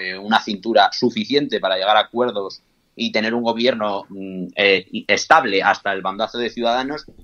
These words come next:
y entonces nosotros con este eslogan lo único que intentamos, nuestra única vocación y, y objetivo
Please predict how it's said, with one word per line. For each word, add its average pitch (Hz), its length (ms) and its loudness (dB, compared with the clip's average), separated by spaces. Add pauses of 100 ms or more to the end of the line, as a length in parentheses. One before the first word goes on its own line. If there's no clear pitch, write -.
y 113 100 -8
entonces 113 420 -4
nosotros 113 400 -8
con 98 120 -8
este 98 200 -4
eslogan 120 440 2
lo 104 120 2
único 127 320 0
que 113 200 0
intentamos, 110 640 0
nuestra 101 260 -8
única 117 300 2
vocación 117 580 -2
y, 107 400 -8
y 113 40 0
objetivo 123 580 0